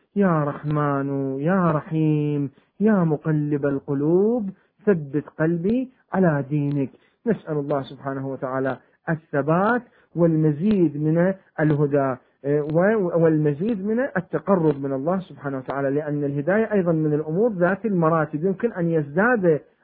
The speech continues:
الإنسان هدى كما أشار إلى ذلك القرآن الكريم، وهذا حديث طويل نعرض له في حينه إن شاء الله.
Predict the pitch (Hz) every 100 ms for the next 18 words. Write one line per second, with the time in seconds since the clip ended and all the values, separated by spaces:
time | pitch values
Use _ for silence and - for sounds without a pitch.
0 | - 151 151 147 185 226 190 214 254 277
1 | - _ 254 220 170 143 - _ 160 180
2 | 165 151 156 147 147 147 147 143 156 170
3 | 175 175 160 180 220 277 - _ 190 190
4 | - 147 151 156 147 151 214 254 - _
5 | 185 139 143 139 147 143 127 156 156 175
6 | 190 247 190 156 151 139 135 131 131 131